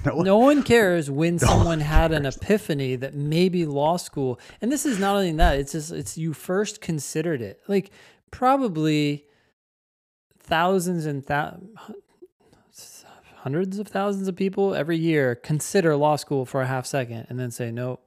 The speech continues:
Speaker 2: that's not for me." Okay, Chris continues, "I spent"
Speaker 1: You're supposed to be selling yourself.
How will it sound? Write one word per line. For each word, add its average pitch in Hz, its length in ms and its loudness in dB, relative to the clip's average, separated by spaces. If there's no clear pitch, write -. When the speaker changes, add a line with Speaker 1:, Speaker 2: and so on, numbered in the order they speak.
Speaker 2:
that's 123 200 -10
not 120 180 -10
for 120 100 -12
me." 110 280 -8
Okay, 151 360 2
Chris - 280 -4
continues, 135 400 -4
"I 139 100 0
spent" 180 240 -2
Speaker 1:
You're - 40 6
supposed 196 260 2
to 220 60 0
be 196 140 2
selling 151 480 0
yourself. 82 560 -4